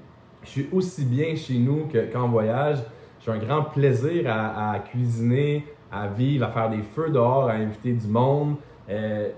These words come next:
j'aime au-, je trouve que c'est aussi le fun de revenir que de repartir. Fait que c'est important d'aimer où on est parce que, veux, veux pas, dans la vie, euh, à moins que, qu'on soit nomade complètement, euh, puis de, de constamment bouger,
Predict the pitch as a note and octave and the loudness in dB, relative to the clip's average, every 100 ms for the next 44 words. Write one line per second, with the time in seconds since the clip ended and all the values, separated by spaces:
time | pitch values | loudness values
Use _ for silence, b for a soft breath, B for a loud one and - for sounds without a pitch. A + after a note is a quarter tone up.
0 | - - A#2 C3+ C#3 D3 - - D3 D#3 | -12 -8 -2 2 2 2 -2 -4 -4 -2
1 | B2+ A#2+ A#2+ B2 - - - - - - | 2 2 2 0 -2 -10 -20 -20 -20 -12
2 | - E3+ F3 D#3 C#3 D3+ D3+ C3+ A#2+ A#2+ | -2 0 0 -2 0 2 2 4 6 4
3 | A#2 C3+ C#3+ A#2 G#2+ A#2 - G2+ - B2+ | 4 2 2 2 0 -2 -4 -6 -4 0
4 | D3 E3 E3 B B - G#2+ - C#3 - | 0 0 -4 B B -10 -6 0 0 0
5 | - F3 F#3 C3 A#2+ A2+ C#3 D#3 A#2+ A2+ | -2 0 2 4 4 4 2 2 2 2
6 | A2 A#2 A2+ G#2+ - A#2 A#2 A2+ G#2+ G#2 | 2 0 -2 -4 2 4 6 4 2 0
7 | A#2+ A#2+ D#3+ C3+ A2 G#2 B2 D3 A#2 G#2+ | 0 2 2 2 0 0 -2 2 2 2
8 | G#2+ B2+ C3+ G#2 G2 - G2+ G2+ A#2+ A#2 | 0 0 0 -2 -4 -6 -8 -2 0 2
9 | A#2 C3 B2+ - D3+ C#3 B2 A2+ A#2 A#2+ | 2 2 0 0 2 2 2 0 2 0
10 | D3 D3+ B B - G#2 G2+ G#2+ G#2 G#2 | 0 -4 B B -4 0 0 -2 -2 -4
11 | - A2 G2+ G2 C#3 C3 B2 A2+ A#2 A2 | -6 -6 -6 -4 -2 -2 0 0 0 0
12 | G#2+ A#2 D3+ | -2 0 -2